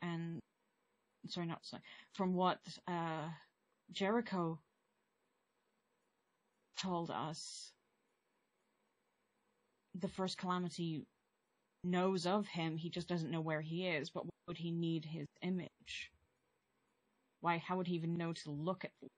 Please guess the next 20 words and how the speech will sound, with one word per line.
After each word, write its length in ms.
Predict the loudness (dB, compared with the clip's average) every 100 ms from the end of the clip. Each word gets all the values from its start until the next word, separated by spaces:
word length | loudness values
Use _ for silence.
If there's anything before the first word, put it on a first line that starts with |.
| _ -12
it? 160 | -12 -14 -20 _ _ _ _ _ _ _ _ _ _ _ _ _ _
It 100 | -2
makes 300 | 0 0 -2
no 120 | -8
sense. 680 | -6 -6 -4 -6 -8 -16 -18 -20 _ -6
Just 200 | -6 -6
because 260 | -6 -4
you 140 | -2 -2
have 260 | -2 -2
a 80 | -4 -8 _ -12
picture 480 | -10 -8 -6 -4 -4
of 80 | -4
him 220 | -4 -4
doesn't 320 | -4 -6 -4
mean 300 | -2 0 0
you 340 | 0 0 -2 -6 _ _ _ _ _ _ _
can 120 | 0 4
immediately 440 | 6 6 4 0
find 540 | 0 2 2 4 0
that 220 | 2 0